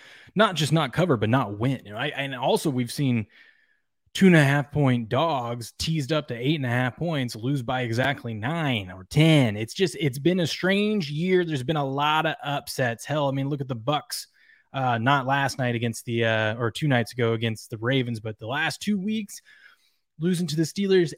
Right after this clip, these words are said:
and to the Panthers as double-digit favorites.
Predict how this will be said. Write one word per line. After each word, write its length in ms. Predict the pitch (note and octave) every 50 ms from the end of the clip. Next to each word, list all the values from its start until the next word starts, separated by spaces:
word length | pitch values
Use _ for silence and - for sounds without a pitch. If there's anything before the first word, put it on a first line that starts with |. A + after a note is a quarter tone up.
| - _
and 260 | G#3 F#3+ G3 G3+ G#3
to 80 | F#3+ G3+
the 80 | F#3 F3+
Panthers 480 | - F#3 F#3+ G3 F#3 G3+ G#3 G#3 E3+ D#3+
as 440 | - F3+ F3+ F3+ F3+ D3+ - - _ _ _ _ _ _ _ _ _ _ _ _ - E3+
double-digit 480 | C#3+ F#3 F3+ F3 F3 F#3 E3 F#3 - -
favorites. 480 | - F#3 F#3 F#3 G3+ G3+ - - -